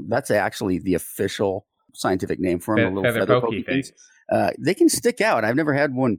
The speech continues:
Speaker 1: pop out and smoke me in the eye, but I could see how it could happen.
Speaker 2: I thought the only time that pillows were actually filled with feathers are during slumber party, you know, pillow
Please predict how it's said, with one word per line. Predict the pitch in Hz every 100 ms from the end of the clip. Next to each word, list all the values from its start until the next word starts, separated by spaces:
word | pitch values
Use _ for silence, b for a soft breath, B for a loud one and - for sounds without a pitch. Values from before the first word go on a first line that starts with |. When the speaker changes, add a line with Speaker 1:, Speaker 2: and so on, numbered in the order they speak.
| -
Speaker 1:
pop | 123 123
out | 117 -
and | 92
smoke | - - _ 110 120 -
me | 107
in | 87
the | 90
eye, | 127 92 90
but | 90 - _ _ _ _ _ -
I |
could | 151 -
see | 196
how | 117
it |
could | 101
happen. | 95 139 - - - -
Speaker 2:
I | 120 202
thought | - 214 -
the | 131 -
only | 131 151 165 156
time | 131 123 117 110
that | -
pillows | 127 123 117 110 -
were | 104
actually | 101 - - 104 98 _
filled | 120 113 107
with | 104 -
feathers | 101 107 110 139 - B B B B
are | 110
during | 113 123 113 107
slumber | - 120 113 113
party, | - 113 101 98 _ _
you | 117
know, | 95
pillow | - - 117